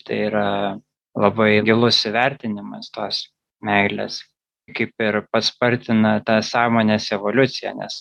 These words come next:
va, ta siela, jinai keliauja tarytum per daug įvairių patyrimų, per daug įvairių gyvenimų. Ir kada jinai patenka, vat, į tokį tankį,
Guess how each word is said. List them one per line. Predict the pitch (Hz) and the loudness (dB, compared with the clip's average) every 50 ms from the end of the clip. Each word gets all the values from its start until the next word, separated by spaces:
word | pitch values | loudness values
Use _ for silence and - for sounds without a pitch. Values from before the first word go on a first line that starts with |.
| - | -14
va, | - - 107 104 98 | -10 -6 -4 -4 -4
ta | - - 104 101 | -4 -4 -4 -4
siela, | 104 - - - 104 101 107 110 117 123 120 | -4 -4 -4 -2 0 2 2 2 2 2 0
jinai | 113 110 107 107 107 104 98 98 | 0 -2 -2 -2 0 0 0 -2
keliauja | - - 107 104 107 107 107 104 104 98 95 95 95 | -2 -2 0 2 2 2 4 4 2 2 0 -2 -4
tarytum | - - 101 104 104 - - 107 104 | -4 -6 -6 -6 -6 -6 -6 -8 -6
per | - - 110 104 104 | -4 -2 -2 -2 0
daug | 104 123 131 127 - - | 2 2 2 2 2 0
įvairių | - 101 98 104 101 101 110 107 101 | -6 -6 -4 -2 -2 0 0 -2 -2
patyrimų, | - - 104 95 - - 110 104 104 104 107 107 113 117 117 120 - - _ _ _ _ - | -2 -4 -4 -4 -4 -6 -4 -2 0 0 2 2 2 2 2 0 -2 -6 _ _ _ _ -4
per | - 107 98 95 | -2 -2 0 2
daug | 110 104 101 | 2 2 2
įvairių | - - 107 101 107 107 107 110 113 110 107 | 0 -2 -4 0 0 0 0 2 0 0 0
gyvenimų. | 117 110 101 107 98 101 101 101 101 110 113 117 120 120 123 127 - - _ _ _ _ _ _ _ _ - | 0 0 0 0 0 0 0 0 2 2 2 2 2 2 0 -2 -4 -8 _ _ _ _ _ _ _ _ -6
Ir | - 117 - | -4 -4 -2
kada | - 117 110 104 104 | -2 -2 0 2 2
jinai | 104 107 107 107 107 | 2 4 4 2 2
patenka, | - - 110 107 - 107 107 107 107 - 113 | 2 0 -2 0 2 2 2 2 2 2 2
vat, | 107 113 110 110 - | 2 2 2 0 0
į | 107 - | -2 0
tokį | - 110 113 110 - - 123 - | 2 2 2 2 0 -2 -4 -2
tankį, | - 117 107 101 101 104 107 - - 117 | 0 0 0 0 0 -4 -4 -2 0 0